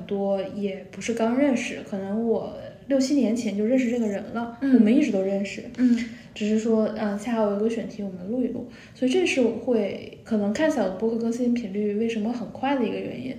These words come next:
Speaker 2: 嗯。
Speaker 1: 但为什么内容质量大家会觉得，或者录音会有很多不一的情况，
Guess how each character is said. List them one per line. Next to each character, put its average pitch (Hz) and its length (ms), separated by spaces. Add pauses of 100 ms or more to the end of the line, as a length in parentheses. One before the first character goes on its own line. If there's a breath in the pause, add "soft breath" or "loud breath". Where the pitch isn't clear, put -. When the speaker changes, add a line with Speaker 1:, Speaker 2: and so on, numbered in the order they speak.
(140 loud breath)
Speaker 2:
嗯。 240 260
Speaker 1:
但 277 160
为 339 100
什 277 100
么 196 460
内 277 80
容 247 240
质 302 120
量 220 280
大 214 80
家 220 100
会 226 160
觉 208 80
得， 214 80
或 240 140
者 233 60
录 240 160
音 240 420
会 254 140
有 208 160
很 208 120
多 202 120
不 254 160
一 240 180
的 262 120
情 - 360
况， - 400